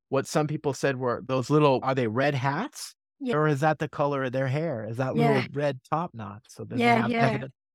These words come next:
Speaker 1: maybe they had red hair.
Speaker 2: Yeah, and they discovered also that the, the heads of these huge bodies underneath.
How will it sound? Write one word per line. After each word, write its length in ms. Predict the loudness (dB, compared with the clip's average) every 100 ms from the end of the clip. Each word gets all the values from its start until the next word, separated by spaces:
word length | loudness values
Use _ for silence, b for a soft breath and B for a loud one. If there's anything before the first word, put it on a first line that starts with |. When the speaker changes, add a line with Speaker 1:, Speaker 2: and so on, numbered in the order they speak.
| _
Speaker 1:
maybe 160 | -8 -4
they 100 | -2
had 200 | -2 0
red 180 | -2 -4
hair. 360 | -6 -8 -10 _ _ _ 2
Speaker 2:
Yeah, 360 | 4 6 4
and 200 | 4 4 4
they 100 | 2
discovered 600 | -4 -8 -6 -6 -8 -10
also 520 | -10 -10 -6 -6 -6 -10
that 200 | -12 -12 _ _ _ -14
the, 240 | -12 -14 _ -2
the 100 | -2
heads 380 | 0 0 -2 -6
of 180 | -10 -6
these 260 | -6 -6 _
huge 400 | -12 -8 -8 -8
bodies 360 | -6 -4 -4 -8
underneath. 560 | -10 -8 -10 -10 -14